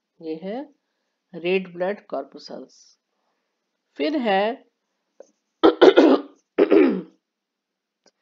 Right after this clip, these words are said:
विभिन्न रक्त कोशिकाएं, है ना? ई में है विभिन्न रक्त कोशिकाएं, देखिए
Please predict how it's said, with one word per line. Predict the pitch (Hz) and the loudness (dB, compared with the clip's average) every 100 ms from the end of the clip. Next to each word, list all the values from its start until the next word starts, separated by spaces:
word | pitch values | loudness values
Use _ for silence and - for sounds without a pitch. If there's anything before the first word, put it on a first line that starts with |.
| _ _ _ - | _ _ _ -12
विभिन्न | 208 240 311 339 269 | -10 -8 -8 -6 -4
रक्त | 214 220 - | -4 -6 -14
कोशिकाएं, | - 170 - - 139 143 143 _ _ _ _ _ 233 | -14 -14 -14 -16 -16 -16 -20 _ _ _ _ _ -16
है | |
ना? | 294 - - _ | -14 -16 -18 _
ई | 220 240 | -14 -10
में | 214 | -10
है | 185 208 269 | -10 -12 -12
विभिन्न | 202 165 202 226 | -14 -12 -10 -10
रक्त | 185 180 _ | -12 -14 _
कोशिकाएं, | - 160 185 - 160 220 311 _ _ - | -20 -20 -18 -16 -14 -16 -18 _ _ -20
देखिए | 147 _ 208 254 | -20 _ -18 -18